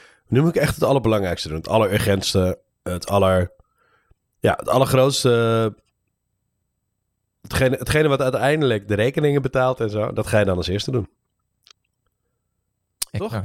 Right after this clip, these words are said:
Speaker 2: Ja,
Speaker 1: Ja.
Speaker 2: nee, precies dat,
Speaker 1: Ja.
Speaker 2: precies dat.
Speaker 1: Omdat het
Speaker 2: Ehm,
Speaker 1: het enige is waar je tijd voor hebt.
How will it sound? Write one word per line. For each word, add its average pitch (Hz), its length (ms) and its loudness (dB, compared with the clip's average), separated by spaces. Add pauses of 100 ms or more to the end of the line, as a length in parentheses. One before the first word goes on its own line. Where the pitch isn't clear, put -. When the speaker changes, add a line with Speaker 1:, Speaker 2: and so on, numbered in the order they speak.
Speaker 2:
Ja, - 100 -4
Speaker 1:
Ja. 147 40 -2
Speaker 2:
nee, 202 140 -2
precies 185 300 0
dat, 160 100 0
Speaker 1:
Ja. 123 60 -4
Speaker 2:
precies 147 260 0
dat. 104 300 0 (800)
Speaker 1:
Omdat 113 220 4
het 110 100 2
Speaker 2:
Ehm, 110 100 0
Speaker 1:
het 113 100 -4
enige 127 280 0
is 120 60 0
waar 113 100 2
je 107 60 0
tijd 127 200 2
voor 123 120 -2
hebt. 95 280 -4